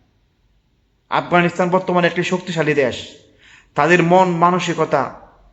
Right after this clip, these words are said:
তাদের অর্থ সম্পদ, তাদের আইন প্রশাসন অত্যন্ত শক্তিশালী। আজ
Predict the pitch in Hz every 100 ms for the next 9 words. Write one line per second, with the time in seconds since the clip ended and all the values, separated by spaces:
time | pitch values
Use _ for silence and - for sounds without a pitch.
0 | _ _ _ _ 151 156 175 170 - -
1 | - 175 - 190 - 202 190 190 143 -
2 | - - - _ _ - 147 156 175 170
3 | - - _ _ _ _ _ _ - -
4 | 175 202 208 196 196 196 196 196 139 117
5 | - - 208 196 196 202 185 175 160 123
6 | - - _ _ _ _ _ _ _ _
7 | _ _ _ _ _ _ _ _ _ _
8 | _ _ _ _ _ _ _ _ _ _
9 | _ _ _ _ 143 156